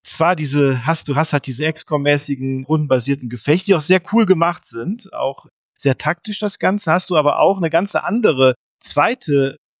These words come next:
quasi Phase, die in so einer Abtei spielt, wo sie, wo die sich alle aufhalten, die Charaktere, und da kann man dann auch mit denen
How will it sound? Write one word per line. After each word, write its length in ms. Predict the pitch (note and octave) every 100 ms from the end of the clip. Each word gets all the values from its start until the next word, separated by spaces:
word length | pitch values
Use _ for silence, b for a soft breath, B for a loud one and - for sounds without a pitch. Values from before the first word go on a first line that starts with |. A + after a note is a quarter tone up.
| _ _
quasi 340 | - C#3 C3
Phase, 500 | C3 - C3+ D#3 E3+
die 160 | E3 F3
in 60 | D3+
so 80 | C#3+
einer 140 | C#3
Abtei 480 | B2+ - - C3+ F3
spielt, 680 | A3 - G#3 A3 C4 C#4 - - _ _
wo 120 | D#3+
sie, 180 | D3+ C#3+
wo 60 | D#3+
die 120 | C#3
sich 240 | C3+ C#3+
alle 200 | D3+ C#3
aufhalten, 640 | B2+ E3 F#3 G3+ A3+ B3 A3+
die 80 | G#3
Charaktere, 560 | G#3+ G#3 G3+ - G#3+
und 60 | G3
da 80 | E3+
kann 220 | - G3
man 140 | A3
dann 160 | F#3+ F3+
auch 140 | D#3+
mit 200 | E3 E3+ D#3
denen 340 | E3+ F3+ F3+